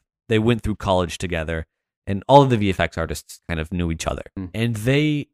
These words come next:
Speaker 1: learned, they didn't go to school for V F X. They
Speaker 2: I
Speaker 1: learned
Speaker 2: see.
Speaker 1: V F X out of necessity through college and, and through the short films that they worked on together.
Speaker 2: Right.
Speaker 1: And so while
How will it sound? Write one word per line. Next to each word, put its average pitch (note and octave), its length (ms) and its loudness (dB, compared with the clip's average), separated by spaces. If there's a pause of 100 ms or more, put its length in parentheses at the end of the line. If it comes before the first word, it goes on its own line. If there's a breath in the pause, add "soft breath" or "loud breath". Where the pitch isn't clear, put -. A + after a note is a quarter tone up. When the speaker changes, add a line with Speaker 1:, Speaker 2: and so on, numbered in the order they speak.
(120)
Speaker 1:
learned, E3 640 2 (400)
they C#3 100 0
didn't A3 180 4
go F3 120 6
to C3+ 60 2
school B2 260 -2
for - 160 -8
V F2 160 -8
F D#2 100 -18
X. - 140 -16 (840)
They C3 300 2
Speaker 2:
I G#3+ 60 4
Speaker 1:
learned D3+ 320 4
Speaker 2:
see. G#2+ 40 -8
Speaker 1:
V A#2+ 140 0
F A2+ 160 -4
X F#2 320 -2 (160)
out A#2 180 2
of G#2 160 0
necessity G#2 680 -2
through F#2 260 -8
college F#2+ 760 2
and, D2+ 160 -14 (100)
and E2 280 -10 (140)
through F2 180 -6
the D2+ 100 -12
short G#2+ 320 -4
films G2 240 -6
that G2+ 100 -8
they F#2+ 80 -2
worked F#2 280 -4
on F2+ 140 -2
together. F2+ 600 -2 (260)
Speaker 2:
Right. E2+ 280 2 (260)
Speaker 1:
And G#2+ 220 -2
so G#2+ 640 4
while A2 800 4